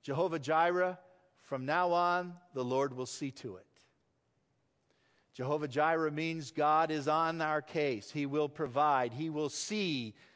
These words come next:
to it that we will have all we need. And to tho-, to, to Hudson Taylor, those Hebrew words brought great comfort and direction. Up to this point, God has helped us, and I'm convinced he will see to it from here on out.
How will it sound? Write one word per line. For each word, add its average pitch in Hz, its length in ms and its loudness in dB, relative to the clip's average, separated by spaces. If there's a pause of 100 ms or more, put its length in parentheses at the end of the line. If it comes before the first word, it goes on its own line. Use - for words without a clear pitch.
(220)
to 170 240 2
it 117 420 -2
that 143 160 -2
we 147 140 0
will 135 140 0
have 135 220 -2
all 123 200 0
we 127 120 -6
need. 101 460 -10 (480)
And 139 200 -4
to 170 100 -2
tho-, 196 340 4 (120)
to, 156 340 0 (300)
to 151 200 0
Hudson 220 400 -2
Taylor, 185 400 2
those 208 640 0 (300)
Hebrew 240 440 -4
words 165 560 -2
brought 180 380 -2
great 160 260 -2
comfort 247 460 -2
and 180 120 -6
direction. 123 600 -2 (260)
Up 285 200 4
to 330 100 2
this 311 180 0
point, 302 340 2
God 262 200 4
has 247 140 -2
helped 170 340 0
us, 123 240 -2 (260)
and 151 160 0
I'm 147 160 0
convinced 160 680 -4 (260)
he 190 140 -2
will 147 160 0
see 190 300 -6
to 175 280 -2
it 160 100 -4
from 110 220 -14
here 131 280 -4
on 127 220 -6
out. 92 60 -14